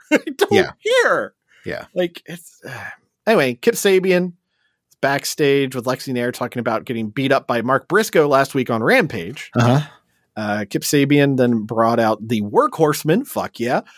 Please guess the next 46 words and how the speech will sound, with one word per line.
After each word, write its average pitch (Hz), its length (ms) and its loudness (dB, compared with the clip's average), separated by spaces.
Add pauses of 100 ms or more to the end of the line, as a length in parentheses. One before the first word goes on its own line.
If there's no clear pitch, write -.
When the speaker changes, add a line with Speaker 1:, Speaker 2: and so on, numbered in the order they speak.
(300)
Speaker 1:
and, 143 420 0
uh, 139 220 2
challenged 151 760 -2
Mark 147 240 -2
Briscoe 160 320 0
to 165 100 0
a 151 60 0
six-man 202 420 -2
tag 196 360 0
later 127 240 2
tonight. 156 380 0 (1400)
Then, 110 240 -10
uh, 113 200 -6
the 117 80 -12
Kingdom 196 320 0
and 160 120 -2
Roddy 170 220 4
Strong 185 440 2
made 175 160 2
their 156 100 2
way 156 200 2
out 151 200 2
to 147 80 -12
the 127 100 -2
ring. 320 460 2 (360)
They 170 180 -2
cut 175 180 0
a 165 40 -2
promo 156 360 0
and 143 100 0
then 127 80 -2
beat 123 160 0
up 110 100 -2
some 110 160 -8
jobbers. - 600 -10 (120)
I 196 220 -4
Speaker 2:
Yep. 208 240 -2
Speaker 1:
did - 200 -12
not 190 200 -2 (140)
care. - 500 -10 (160)
Speaker 2:
Yep, 117 240 0
I 113 100 -6
was 101 120 -6
on 104 80 -8
my 98 80 -8
phone. 78 240 -16